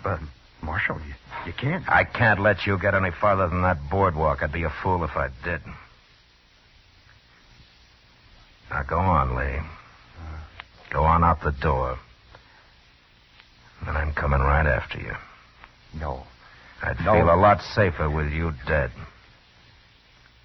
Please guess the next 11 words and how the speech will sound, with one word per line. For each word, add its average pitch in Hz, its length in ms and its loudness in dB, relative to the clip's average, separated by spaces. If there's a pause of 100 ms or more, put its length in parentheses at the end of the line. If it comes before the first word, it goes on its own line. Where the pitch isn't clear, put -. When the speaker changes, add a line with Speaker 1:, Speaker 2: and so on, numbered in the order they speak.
(100)
Speaker 2:
Go 82 220 6
on 87 360 6
now. 64 280 -2
Speaker 1:
I'm 107 200 0
staying 101 280 -2
right 87 160 -2
here. 85 260 -10 (2250)
Speaker 2:
All 78 160 -2
right, 82 300 4
then 80 100 2
I'll 76 240 2